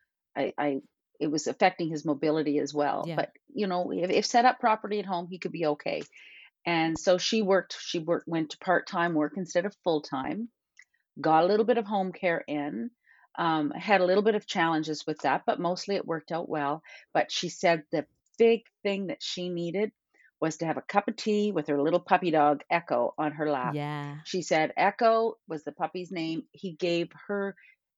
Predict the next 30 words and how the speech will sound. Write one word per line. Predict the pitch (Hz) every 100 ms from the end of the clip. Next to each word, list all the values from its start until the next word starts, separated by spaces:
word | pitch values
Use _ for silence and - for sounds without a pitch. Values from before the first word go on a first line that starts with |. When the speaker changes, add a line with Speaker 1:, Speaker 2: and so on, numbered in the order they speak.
| _
Speaker 1:
and | 170 -
her | 196
husband, | 180 190 175 165 156 156 _ - - _
um, | 156 151 139 -
just | 220 233
that | 294 -
little | 202 214
bit | 202
of | 175 -
pleasure | 185 175 175
and | 185 185 160
joy | 156 151 170
so | 170 156
she | - 165
could | - 175
remember | 160 165 175 202 214 185 208 - _ _ _
to | 196
think | - 185 185
about | 170 160
the | 175
joyful | 151 170 160 165 151 151 -
things | 165 160 151 151
in | 147
life. | 143 131 143
Speaker 2:
Yeah. | 135 156 147 _ _ _ _ _ -
Speaker 1:
In | 156
spite | 147 - 190
of | 214
this | 214 208
burden, | - 180 185 185 180